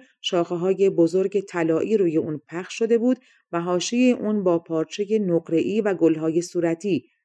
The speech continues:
تزئین شده بود. البته هیچ پنجره‌ای در این کالسکه وجود نداشت، اما پریلاله که مورد مشورت قرار گرفته بود، ترتیبی داده بود که نور ملایمی که هیچ کس منبع اون رو نمیدونست،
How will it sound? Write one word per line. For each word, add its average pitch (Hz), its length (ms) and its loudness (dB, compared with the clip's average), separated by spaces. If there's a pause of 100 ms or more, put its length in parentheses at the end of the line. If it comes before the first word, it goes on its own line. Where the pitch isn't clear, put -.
(120)
تزئین 156 400 0
شده 139 280 0
بود. 131 260 -2 (440)
البته 185 500 2 (240)
هیچ - 260 -4
پنجره‌ای 180 600 2
در 190 140 0
این 175 140 0
کالسکه 170 380 0
وجود 214 320 -2
نداشت، 220 460 0 (380)
اما 185 220 0
پریلاله 180 680 2 (220)
که 196 120 -6
مورد 180 260 4
مشورت 185 640 -2
قرار 156 260 -2
گرفته 165 360 -2
بود، 233 280 -2 (260)
ترتیبی 196 480 -4
داده 165 260 2
بود 156 220 -4
که 165 180 -4
نور 208 380 2
ملایمی 175 680 2
که 190 140 -4
هیچ 220 360 -6
کس 160 260 -6
منبع 170 340 0
اون 190 240 0
رو 156 80 4
نمیدونست، 151 640 -2